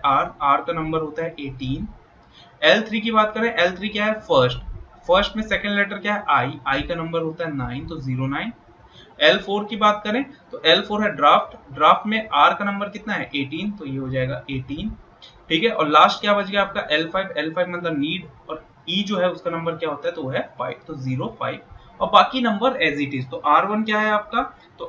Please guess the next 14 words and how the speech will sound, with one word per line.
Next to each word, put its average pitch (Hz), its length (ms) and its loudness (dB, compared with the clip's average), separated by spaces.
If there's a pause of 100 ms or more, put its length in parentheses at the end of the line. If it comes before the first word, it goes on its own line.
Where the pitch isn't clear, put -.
आर 160 200 6
वन 196 180 -2
है 190 100 -2
फ़िफ़्टीन, 135 540 -8 (640)
then 165 220 2
यहाँ 175 180 2
पर 190 240 -2
आर 139 180 2
टू 208 160 -4 (140)
ट्वेंटी 127 280 -6
फ़ाइव, 151 360 -2 (440)
then 165 140 0 (100)
आर 135 260 2
थ्री 175 180 -12